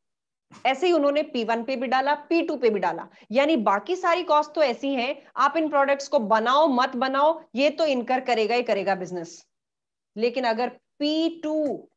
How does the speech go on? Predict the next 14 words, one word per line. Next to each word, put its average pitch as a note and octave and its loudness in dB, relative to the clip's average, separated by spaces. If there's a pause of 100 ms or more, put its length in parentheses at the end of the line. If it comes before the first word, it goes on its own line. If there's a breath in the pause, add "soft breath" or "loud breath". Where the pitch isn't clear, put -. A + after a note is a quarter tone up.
(400)
आप A3+ 0
बनाना A#3+ 0
बंद B3+ 2
कर B3 0
दोगे F#3 -6 (260 soft breath)
तो D#4 4
ट्वेंटी C4 2
फ़ाइव E4+ 2
हंड्रेड C4+ -2
की C#4+ -4
बचत A3 0
होने A3+ -4
लग F#3+ -2
जाएगी, D#3+ -8